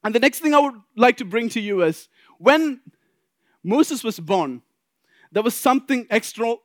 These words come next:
extraordinary that was happening. Many hundred, uh, about four hundred years ago,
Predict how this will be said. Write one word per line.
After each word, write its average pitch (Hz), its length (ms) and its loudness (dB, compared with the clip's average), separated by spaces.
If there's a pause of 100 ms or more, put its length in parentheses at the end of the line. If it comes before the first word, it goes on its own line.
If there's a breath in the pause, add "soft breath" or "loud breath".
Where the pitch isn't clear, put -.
extraordinary 214 540 2
that 180 180 0
was 165 140 -10
happening. 131 420 -8 (760)
Many 294 320 4
hundred, 233 480 -4
uh, 180 440 -2 (200)
about 208 260 0
four 247 180 0
hundred 240 220 -4
years 220 220 4
ago, 165 380 -6